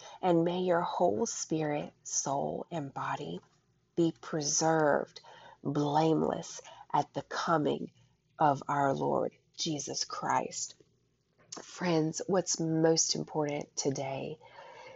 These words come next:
is to know that you can have a hunger and a thirst for Christ in a new way, on a deep, enduring soul, spirit, body level,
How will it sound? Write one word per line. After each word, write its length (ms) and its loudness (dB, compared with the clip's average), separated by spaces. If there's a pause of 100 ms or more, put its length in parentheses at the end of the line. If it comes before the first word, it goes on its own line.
(100)
is 240 0
to 80 6
know 640 2 (300)
that 180 0
you 220 2
can 440 0
have 240 -4
a 60 0
hunger 640 -2
and 140 -2
a 60 -4 (120)
thirst 380 0
for 120 2
Christ 680 -4
in 120 -2
a 80 2
new 220 0
way, 400 0 (500)
on 180 4
a 260 0 (160)
deep, 460 2
enduring 920 2 (640)
soul, 720 8
spirit, 680 2 (140)
body 600 4 (400)
level, 720 4